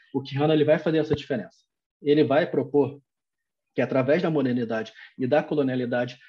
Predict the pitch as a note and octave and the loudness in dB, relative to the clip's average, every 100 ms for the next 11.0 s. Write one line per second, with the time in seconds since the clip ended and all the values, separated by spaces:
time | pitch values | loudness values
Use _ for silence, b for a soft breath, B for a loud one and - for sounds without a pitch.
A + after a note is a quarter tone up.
0 | b - D#3 D#3+ D#3+ D#3 D3 F3+ F#3+ E3+ | b -8 -6 -4 -4 -4 -2 -4 -6 -6
1 | D#3 D3+ - C#3 C#3 C#3 A2 G2 - _ | -6 -6 -4 -2 -2 -4 -8 -12 -16 _
2 | _ b b - B2+ B2 B2+ C#3+ C3+ C#3+ | _ b b -6 -2 -2 -6 -8 -2 0
3 | D3 D3 C#3+ C#3+ C3 B2+ C#3+ D3 D3 - | 0 0 -2 -2 -6 -4 -4 -4 -10 -6
4 | C3 A#2 D3 F3+ - D#3 D#3 C#3+ B2+ C3+ | -6 -2 -2 -2 -4 -2 -2 -2 -2 -4
5 | C#3 C3+ C3 C3+ C3+ C3 C3 C3+ C3+ C3 | -4 -6 -8 -4 -4 -4 -6 -4 -2 -2
6 | D#3+ D#3+ D3 C3+ C3+ F#2+ - - _ _ | -4 -6 -6 -6 -4 -8 -12 -20 _ _
7 | _ _ _ _ B2+ C#3+ A2+ G#2+ A2 G#2+ | _ _ _ _ -4 -2 -2 -6 -8 -8
8 | - C3+ D3 C3 B2+ B2 A#2 - _ B2 | -2 0 2 2 2 0 -4 -12 _ -10
9 | B2 C3+ C#3 C3 C3+ B2+ A#2+ C3 C#3 B | -6 0 0 2 0 0 0 -2 -4 B
10 | - C3 - C3 - C3+ C#3+ C#3+ C3+ - | -16 -14 -4 -6 0 2 2 4 0 0